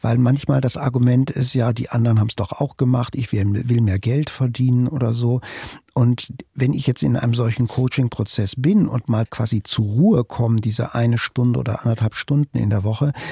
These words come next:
dann kann das durchaus auch schon so einen, einen Effekt haben, weil ich einfach erkenne, das ist gar nicht so der richtige Weg und ich suche mir mal einen anderen.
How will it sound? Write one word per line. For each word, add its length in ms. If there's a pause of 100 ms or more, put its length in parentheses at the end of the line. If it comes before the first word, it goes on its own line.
(340)
dann 500
kann 240
das 220
durchaus 380
auch 180
schon 200
so 180
einen, 460
einen 300
Effekt 540
haben, 400 (260)
weil 140
ich 160
einfach 320
erkenne, 720 (340)
das 420
ist 400
gar 160
nicht 160
so 160
der 180
richtige 520
Weg 500
und 220
ich 140
suche 260
mir 80
mal 160
einen 120
anderen. 460